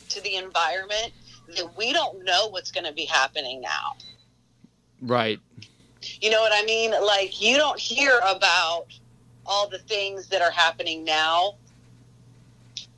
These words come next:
Speaker 1: twenty years ago or even ten years ago.
Speaker 2: <laughs> Right. Okay, well,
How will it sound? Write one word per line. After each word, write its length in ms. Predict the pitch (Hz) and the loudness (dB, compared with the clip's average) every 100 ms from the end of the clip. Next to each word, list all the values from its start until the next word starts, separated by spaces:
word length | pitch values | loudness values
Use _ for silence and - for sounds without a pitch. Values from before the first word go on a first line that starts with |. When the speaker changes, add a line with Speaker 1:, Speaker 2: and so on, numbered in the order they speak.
| - - - - | -20 -20 -18 -6
Speaker 1:
twenty 340 | - 233 226 | 2 2 2
years 240 | 277 392 220 | 0 0 -2
ago 200 | 165 - - - - - | -4 -8 -10 -16 -10 -2
or 80 | |
even 240 | 240 269 294 | 0 0 0
ten 280 | 311 330 453 | 2 2 2
years 240 | 381 175 | 2 2
ago. 160 | 147 - - - - - | -2 -2 -4 -6 -8 -4
Speaker 2:
<laughs> 340 | 92 - 117 - - - - - - - - - - - - - 147 120 - | -4 -2 -6 -6 -14 -14 -20 -20 -20 -20 -20 -20 -20 -20 -16 -10 -10 -6 2
Right. 360 | 110 107 110 - - - - - _ - | 6 6 2 -4 -20 -20 -20 -20 _ -8
Okay, 260 | 127 131 117 | -6 -2 0
well, 260 | 123 107 | 0 -2